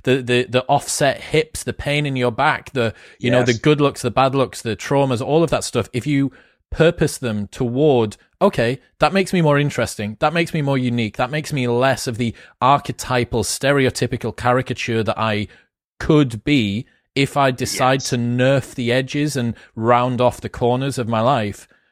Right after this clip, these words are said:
Speaker 1: That's not the way it is. And I, I can say from personal experience that upon embracing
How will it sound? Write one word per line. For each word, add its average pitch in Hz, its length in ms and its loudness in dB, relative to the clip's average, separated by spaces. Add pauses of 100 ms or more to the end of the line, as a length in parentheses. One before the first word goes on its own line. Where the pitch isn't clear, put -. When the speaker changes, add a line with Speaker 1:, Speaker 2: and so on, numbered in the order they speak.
(180)
Speaker 1:
That's - 360 -2
not 143 380 -6
the 135 100 -4
way 131 120 4
it 139 60 4
is. 113 140 4
And 117 140 0
I, 120 340 0
I 117 40 -2
can 117 200 -4
say 139 220 -2
from 117 160 -6
personal 123 320 -2
experience 117 580 -4 (460)
that 113 120 -2
upon 127 480 0
embracing 117 1040 -2